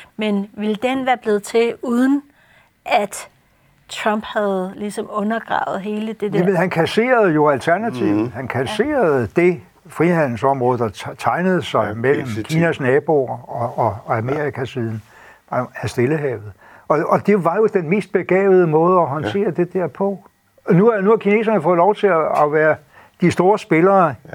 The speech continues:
Speaker 3: Ja.
Speaker 2: i, i, i, i øvrigt nogenlunde samme kreds af lande.
Speaker 3: Ja, det er jo, det er jo en af de ting,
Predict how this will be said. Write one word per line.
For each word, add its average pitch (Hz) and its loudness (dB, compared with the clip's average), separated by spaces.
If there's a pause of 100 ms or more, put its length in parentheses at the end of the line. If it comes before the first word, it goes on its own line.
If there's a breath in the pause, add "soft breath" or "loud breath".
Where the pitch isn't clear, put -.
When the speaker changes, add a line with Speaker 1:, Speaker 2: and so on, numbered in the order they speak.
(120)
Speaker 3:
Ja. 208 -2
Speaker 2:
i, 151 4 (220)
i, 160 0 (200)
i, 165 4 (200)
i 180 4
øvrigt 202 4 (640 soft breath)
nogenlunde 175 2
samme 170 -2
kreds 165 0
af 160 2
lande. 156 2 (320)
Speaker 3:
Ja, - -10 (420 loud breath)
det - -4
er - -
jo, 117 0
det - -4
er 123 6
jo 131 6
en 110 4
af 104 -2
de 98 -4
ting, - -6